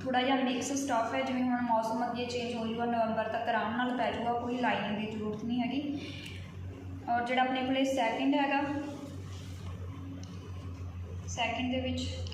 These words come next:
ਕਲਰ ਕੰਬੀਨੇਸ਼ਨ ਚੇਂਜ ਕੀਤਾ ਹੋਇਆ, ਉਸੇ ਤਰ੍ਹਾਂ ਆਫ ਵਾਈਟ ਬਾਟਮ ਆ ਜਾਊਗੀ,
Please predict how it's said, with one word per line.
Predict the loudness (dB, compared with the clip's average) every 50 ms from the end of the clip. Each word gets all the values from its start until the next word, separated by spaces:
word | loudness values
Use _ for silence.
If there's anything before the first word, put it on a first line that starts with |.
| -6 -6 -6 -8 -8 -8 -10 -10 -10 -10 -12 -10 -10 -8 -6
ਕਲਰ | -4 -2 0 0 2
ਕੰਬੀਨੇਸ਼ਨ | 2 2 2 2 2 2 2 2 0 0 0 -2 0 0
ਚੇਂਜ | 0 0 0 0 -2
ਕੀਤਾ | -2 -4 -2 0 2 2
ਹੋਇਆ, | 4 4 4 4
ਉਸੇ | 4 2 0 0 0 0 2 0 0
ਤਰ੍ਹਾਂ | 0 2 4 4 4
ਆਫ | 6 6 4 4 4 4 4
ਵਾਈਟ | 4 4 4 4
ਬਾਟਮ | 2 2 2 2 2 2 2 2 2 2
ਆ | 2 2
ਜਾਊਗੀ, | 0 0 0 0 0 0 0 -2 -4 -6